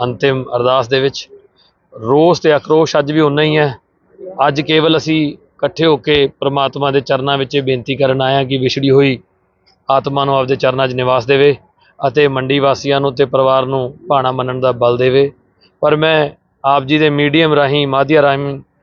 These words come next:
ਇਹ ਗੱਲ ਦੁਹਰਾ ਦੇਣਾ ਚਾਹੁੰਦਾ ਕਿ ਇਹ ਸੰਘਰਸ਼ ਅਜੇ ਬਹੁਤ ਲੰਬਾ ਚੱਲੂਗਾ। ਮੰਡੀ ਸੰਘਰਸ਼ ਕਮੇਟੀ ਤੇ ਸਾਡੀ ਸੰਸਥਾ ਪੂਰਨ ਤੌਰ ਤੇ ਤਿਆਰ ਹੈ। ਜਿੱਥੇ ਕਿਤੇ ਵੀ ਸਾਨੂੰ ਰੋਸ ਮੁਜ਼ਾਹਰੇ ਕਰਨੇ ਪਏ, ਧਰਨੇ ਦੇਣੇ ਪਏ,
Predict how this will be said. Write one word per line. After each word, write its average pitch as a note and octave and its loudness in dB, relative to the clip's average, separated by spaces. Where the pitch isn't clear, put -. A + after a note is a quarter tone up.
ਇਹ D3+ -2
ਗੱਲ D3+ 2
ਦੁਹਰਾ C3+ 2
ਦੇਣਾ D#3+ 2
ਚਾਹੁੰਦਾ C#3+ 0
ਕਿ - -14
ਇਹ D3+ 0
ਸੰਘਰਸ਼ C#3+ -2
ਅਜੇ C3+ 0
ਬਹੁਤ C3+ 0
ਲੰਬਾ B2+ 0
ਚੱਲੂਗਾ। C#3 0
ਮੰਡੀ C#3+ -2
ਸੰਘਰਸ਼ C#3+ -2
ਕਮੇਟੀ D3 -2
ਤੇ C3+ -6
ਸਾਡੀ C#3 0
ਸੰਸਥਾ C3+ 0
ਪੂਰਨ E3+ -2
ਤੌਰ C#3+ 0
ਤੇ C#3 -4
ਤਿਆਰ B2+ 0
ਹੈ। C3+ 2
ਜਿੱਥੇ D#3+ 0
ਕਿਤੇ D3+ 2
ਵੀ D3+ 0
ਸਾਨੂੰ C#3+ 0
ਰੋਸ C3+ 0
ਮੁਜ਼ਾਹਰੇ D3 2
ਕਰਨੇ C3+ -2
ਪਏ, C#3 -2
ਧਰਨੇ C3 -4
ਦੇਣੇ C3+ -4
ਪਏ, C3+ 2